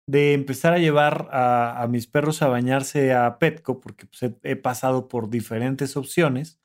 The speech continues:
Una que me hizo decir, "¿Sabes qué? Sí, aquí me voy a quedar". Y, y obvio, hoy en día, después de conocerte y haber convivido con todas estas técnicas y métodos de organización y productividad, ya sé que tengo otras alternativas, pero me gusta que en Petco me dicen,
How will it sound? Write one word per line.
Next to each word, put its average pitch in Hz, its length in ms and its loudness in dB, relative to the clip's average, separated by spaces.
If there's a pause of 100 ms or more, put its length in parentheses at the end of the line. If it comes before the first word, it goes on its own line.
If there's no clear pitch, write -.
(100)
Una 247 240 4
que 240 100 2
me 202 120 8
hizo 208 160 2
decir, 208 340 4
"¿Sabes 226 240 2
qué? 226 160 0
Sí, 214 180 4
aquí 208 220 2
me 202 120 8
voy 185 180 6
a 180 40 -2
quedar". 165 460 4
Y, 139 320 0
y 127 240 -6
obvio, 180 600 6
hoy 170 260 4
en 165 140 6
día, 160 260 6
después 147 380 0
de 156 320 2 (280)
conocerte 170 680 4
y 156 40 4
haber 160 200 4
convivido 151 760 4 (280)
con 147 320 2
todas 165 300 4
estas 160 520 2
técnicas 156 580 0
y 135 60 0
métodos 143 480 2
de 131 60 2
organización 123 580 -2
y - 20 -6
productividad, 131 720 2
ya 139 320 0 (280)
sé 160 240 0
que 160 100 0
tengo 151 280 0
otras 151 280 -2
alternativas, 131 760 2 (380)
pero 170 220 6
me 175 140 6
gusta 220 380 2
que - 80 2
en 170 120 4
Petco 202 280 2
me 190 100 6
dicen, 185 500 2